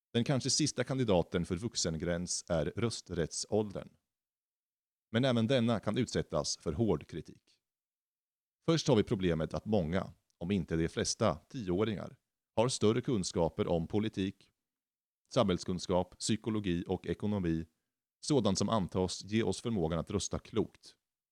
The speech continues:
än många personer som uppnått rösträttsåldern.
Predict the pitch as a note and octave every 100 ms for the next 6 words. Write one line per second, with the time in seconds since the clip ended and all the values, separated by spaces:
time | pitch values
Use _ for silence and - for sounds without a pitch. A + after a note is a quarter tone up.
0 | _ _ _ _ _ _ - G2 A#2 F#2
1 | F2 - F#2 D2+ D#2 D2 G2 B2+ - A2+
2 | G#2+ - - _ - G2+ - D#2+ D2 -
3 | G2 G2+ E2+ -